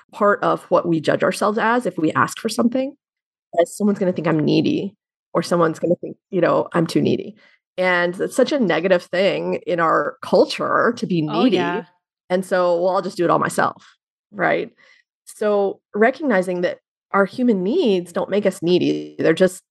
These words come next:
Speaker 1: what we require, <laughs> you know, to survive.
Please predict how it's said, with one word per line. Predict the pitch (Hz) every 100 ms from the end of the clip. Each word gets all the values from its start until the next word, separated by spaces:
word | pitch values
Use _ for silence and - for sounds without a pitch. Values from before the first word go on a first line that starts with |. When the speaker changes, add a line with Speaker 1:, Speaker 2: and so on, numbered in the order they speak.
| - -
Speaker 1:
what | 175 170
we |
require, | 151 151 - 160 175 147 147 202 - -
<laughs> | - 135 311 - _ -
you | 247
know, | 175 175 -
to | 180 165 156 - _ _ _ _ _ _ _
survive. | - 156 180 220 170 190 233